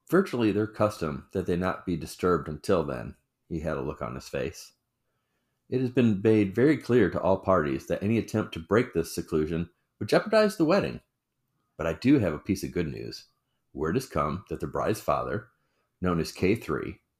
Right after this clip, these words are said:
will be sending a representative to assist you with the arrangements. He's coming tomorrow. I have William waiting below to walk the property with you,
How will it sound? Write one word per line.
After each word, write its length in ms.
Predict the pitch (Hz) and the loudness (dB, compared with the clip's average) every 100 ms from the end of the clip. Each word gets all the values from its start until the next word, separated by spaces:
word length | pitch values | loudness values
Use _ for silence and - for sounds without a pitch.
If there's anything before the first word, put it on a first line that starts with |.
| - | -2
will 100 | 117 | 2
be 120 | 120 | 2
sending 340 | - 135 135 | 2 2 2
a 40 | 127 | 2
representative 680 | 135 135 127 180 107 67 - | 2 2 2 2 0 -2 0
to 120 | 98 | 0
assist 360 | 95 147 - | 2 -2 -2
you 100 | 78 | -2
with 140 | 78 82 | 0 0
the 80 | 90 | 0
arrangements. 640 | 95 123 - 62 - - _ _ _ _ _ _ _ | 2 0 -2 -8 -12 -20 _ _ _ _ _ _ _
He's 180 | 127 - | -2 0
coming 240 | 71 87 | 0 0
tomorrow. 420 | 110 135 214 - - _ _ _ _ _ _ _ _ _ _ _ _ _ _ _ | 4 4 4 2 -4 _ _ _ _ _ _ _ _ _ _ _ _ _ _ _
I 80 | 104 | 2
have 160 | 95 95 | 2 4
William 340 | 117 90 80 | 2 4 2
waiting 320 | 90 85 76 | 2 0 -2
below 460 | 73 87 76 67 - _ _ _ _ _ - | -2 0 2 0 -6 _ _ _ _ _ 0
to 80 | 127 | 6
walk 140 | 120 | 6
the 60 | 120 | 4
property 380 | 117 123 98 80 | 2 2 2 0
with 220 | 76 - | -2 -4
you, 200 | 65 64 | -8 -8